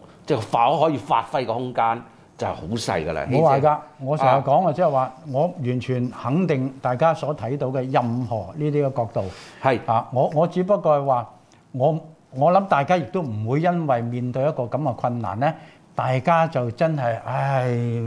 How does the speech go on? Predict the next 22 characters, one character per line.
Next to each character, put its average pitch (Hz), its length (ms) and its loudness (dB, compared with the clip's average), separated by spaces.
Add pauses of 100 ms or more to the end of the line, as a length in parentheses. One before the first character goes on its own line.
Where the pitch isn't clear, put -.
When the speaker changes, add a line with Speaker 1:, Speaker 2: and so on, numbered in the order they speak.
(120)
Speaker 2:
死 - 220 -8
路 131 220 4
一 123 40 2
條 117 200 -2
啦 127 180 2
噉 143 40 -2 (100)
樣。 139 60 -2 (340)
我 160 100 4 (100)
覺 196 60 4
得 220 80 6
大 147 160 0
家 180 160 2
都 185 200 -2
係 151 120 0
有 131 160 2
一 - 80 2
種 156 200 -4
情 107 220 -8
緒 127 200 -2
表 139 180 2
達 135 160 2
咗， 139 240 2